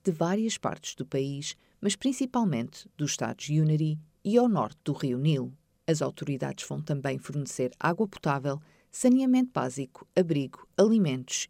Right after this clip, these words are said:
e serviços de saúde aos necessitados. As agências de ajuda trabalharão para proteger os direitos das pessoas mais vulneráveis, incluindo os que conseguiram fugir à violência étnica no país.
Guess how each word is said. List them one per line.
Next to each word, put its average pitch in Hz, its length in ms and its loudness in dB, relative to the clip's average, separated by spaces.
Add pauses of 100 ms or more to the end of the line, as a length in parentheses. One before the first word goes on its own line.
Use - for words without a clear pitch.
e 220 80 -2
serviços 165 640 -4
de - 80 -20
saúde 127 400 -4
aos 123 160 -4
necessitados. - 960 -6 (360)
As 196 160 4
agências 147 520 -2
de 151 80 -2
ajuda 135 340 -4
trabalharão 147 640 0
para 208 200 -2
proteger 196 500 -2
os 135 140 -8
direitos 135 420 -2
das 139 220 -6
pessoas 127 460 -8
mais 147 320 -2
vulneráveis, 190 840 -2 (360)
incluindo 185 540 2
os - 140 -4
que - 100 -20
conseguiram 196 540 0
fugir 156 480 -4 (200)
à 202 120 2
violência 233 640 2
étnica 131 520 -4
no 135 120 -6
país. 147 600 -4